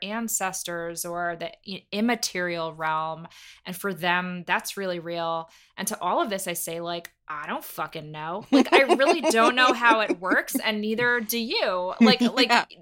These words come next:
Speaker 1: and, and so whatever, whatever framework you need to, like, make it feel okay for yourself, I think is just fine. You know, I kind of lie somewhere in between all of these spaces. Like,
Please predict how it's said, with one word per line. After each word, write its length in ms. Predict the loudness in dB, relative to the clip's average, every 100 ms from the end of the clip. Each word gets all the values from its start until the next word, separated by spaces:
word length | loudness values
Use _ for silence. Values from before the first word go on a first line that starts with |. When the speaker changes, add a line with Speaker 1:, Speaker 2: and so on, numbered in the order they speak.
| -2
Speaker 1:
and, 240 | 0 0 0
and 160 | 0 2
so 220 | 2 2
whatever, 760 | 4 2 4 2 4 2 0 -8 -20 _ _ _ _
whatever 400 | -4 0 4 2 0
framework 760 | -4 -6 -4 -2 0 -2 -4
you 160 | -10 -10
need 760 | -12 -14 -10 -10 -10 -12 -6 -4
to, 140 | -4
like, 260 | -6 -10 -10
make 220 | -10 -10
it 100 | -14
feel 300 | -8 -6 -6
okay 400 | -8 -10 -12 -14
for 140 | -12 -10
yourself, 540 | -8 -6 -2 -2 -2
I 100 | -6
think 300 | -10 -14 -10
is 120 | -10 -10
just 320 | -10 -12 -8
fine. 380 | -6 -6 -8 -8
You 80 | -4
know, 160 | -2 -4 -10 -20 -20 _
I 100 | 0
kind 260 | 0 -2 -4
of 100 | -6
lie 260 | -4 -4 -2
somewhere 420 | -2 -2 -6 -6
in 160 | -6
between 640 | -10 -10 -12 -12 -14 -12 -10
all 220 | -6 -6
of 120 | -6
these 220 | -8 -4
spaces. 840 | -4 -4 -6 -6 -6 -6 -6 -8 -10 -10
Like, 400 | -8 -6 -8 -14